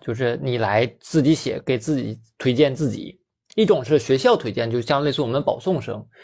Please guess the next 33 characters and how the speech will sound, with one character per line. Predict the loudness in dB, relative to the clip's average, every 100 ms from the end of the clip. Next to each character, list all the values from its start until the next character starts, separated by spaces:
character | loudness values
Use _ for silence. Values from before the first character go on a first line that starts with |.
| -14 0
一 | 4
种 | 4
是 | 2 -2
你 | -2
自 | -2 2 2
己 | 0 -8 -2
自 | 2 4
荐， | 4 2 -4 -8
自 | -2 4
荐 | 4 4
的 | 0
时 | 0
候， | 0
然 | 2 2
后 | 2
我 | 2 0
经 | -6
过 | -2 0
一 |
些 | 0 -4
审 | -6 -8
查， | -6
我 | -6
觉 | -4 0
得 | 0
你 | -2
可 | -4 -4
以 | -4
就 | -6 -2
要 | -2 -2 _ -20 -20 -20 _ -8
这 | -4
样 | -4
的。 | -6